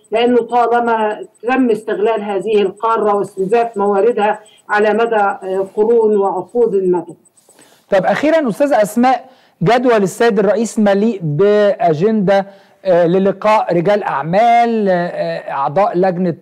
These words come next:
Speaker 2: آه، أصدقاء مصر في الكونجرس، كبار المسؤولين الأمريكيين، آه، آه، رجال دولة، آه، يعني شركات. آه، بتشوفي حضرتك، ما زالت أمريكا طبعًا هي الشريك ال-، الاستراتيجي،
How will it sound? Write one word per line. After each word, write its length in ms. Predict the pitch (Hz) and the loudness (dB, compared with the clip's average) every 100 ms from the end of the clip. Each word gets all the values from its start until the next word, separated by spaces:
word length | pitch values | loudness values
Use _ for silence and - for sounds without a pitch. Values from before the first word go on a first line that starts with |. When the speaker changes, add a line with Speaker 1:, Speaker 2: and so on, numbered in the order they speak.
| - | -4
Speaker 2:
آه، 200 | 165 175 | -2 -2
أصدقاء 440 | 156 143 - 185 156 | -4 -6 -4 -4 -2
مصر 300 | 180 - 170 | -6 -4 -6
في 100 | 160 | -6
الكونجرس، 800 | 143 226 226 202 214 208 - - | -2 -2 -2 0 0 -2 -6 -4
كبار 300 | 185 185 190 | 0 0 0
المسؤولين 500 | 180 165 170 175 185 | -2 -6 -4 -4 -4
الأمريكيين، 1120 | - 160 151 135 147 131 165 226 220 208 180 - _ _ - | -6 -8 -8 -8 -10 -8 -4 -2 0 -2 -4 -10 _ _ 0
آه، 40 | |
آه، 540 | 170 180 - 175 170 | 2 0 0 0 0
رجال 420 | 165 170 202 180 151 | 0 0 0 0 0
دولة، 400 | 208 202 208 202 | 0 2 2 2
آه، 520 | 202 196 - 156 151 | 2 0 -6 -8 -8
يعني 400 | 156 160 147 151 | -4 -2 -2 -4
شركات. 720 | - 170 160 208 214 208 - - - _ 180 | 0 0 0 2 2 0 -4 -20 -20 _ 0
آه، 160 | 180 | 0
بتشوفي 440 | 165 175 302 339 320 | 2 0 0 0 0
حضرتك، 480 | 233 220 269 240 | 0 0 -2 0
ما 120 | 202 190 | 0 2
زالت 340 | 277 302 269 | 2 0 0
أمريكا 380 | 226 220 262 233 | 0 0 -2 0
طبعًا 360 | 262 233 208 | 0 0 2
هي 220 | 208 220 220 | 2 2 2
الشريك 560 | 185 - 190 233 220 | -2 -2 0 0 0
ال-، 60 | 196 | -2
الاستراتيجي، 1120 | 165 165 165 151 - 175 156 240 190 196 196 | -2 -4 -4 -4 -2 -2 0 0 0 0 -2